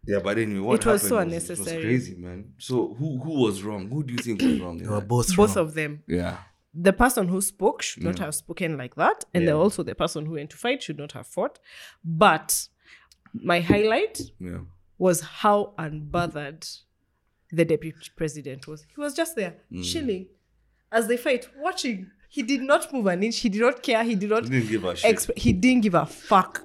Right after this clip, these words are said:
Speaker 2: I was, I was like, "This is the kind of unbothered I want to be when people are
Speaker 1: Yeah,
Speaker 2: busy
Speaker 1: causing
Speaker 2: doing other
Speaker 1: chaos.
Speaker 2: things." Yeah, he was, he
Speaker 3: It's
Speaker 2: didn't
Speaker 3: 'cause
Speaker 2: care.
Speaker 3: they've seen so much chaos.
Speaker 2: But
Speaker 3: It's
Speaker 2: still,
Speaker 3: like they, it's like they're numb.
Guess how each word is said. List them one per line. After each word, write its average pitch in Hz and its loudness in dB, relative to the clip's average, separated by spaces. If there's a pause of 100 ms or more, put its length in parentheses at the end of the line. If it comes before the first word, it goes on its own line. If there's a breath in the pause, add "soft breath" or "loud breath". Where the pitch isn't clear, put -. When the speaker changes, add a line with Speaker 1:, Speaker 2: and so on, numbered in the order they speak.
(140)
Speaker 2:
I 233 4
was, 226 2
I 208 4
was 220 4
like, 233 0
"This 370 2
is 226 2
the 190 0
kind 247 2
of 165 2
unbothered 185 -2
I 156 -2
want 180 -4
to 170 -14
be 226 -4
when 165 0
people 202 -4 (500 loud breath)
are 175 4
Speaker 1:
Yeah, 180 2
Speaker 2:
busy 240 2
Speaker 1:
causing 233 2 (120)
Speaker 2:
doing 247 2
other 330 4
Speaker 1:
chaos. 403 2
Speaker 2:
things." 262 0
Yeah, 196 0 (140)
he 302 2
was, 285 2 (160)
he - 2
Speaker 3:
It's 135 4
Speaker 2:
didn't 349 8
Speaker 3:
'cause 143 -2
Speaker 2:
care. - 0
Speaker 3:
they've 359 4
seen 170 2
so 139 -2
much 131 0
chaos. 120 -4 (260)
Speaker 2:
But 311 6
Speaker 3:
It's - -6
Speaker 2:
still, 277 6
Speaker 3:
like 117 -2
they, 113 -2
it's 113 -4
like 113 0
they're 110 0
numb. 113 0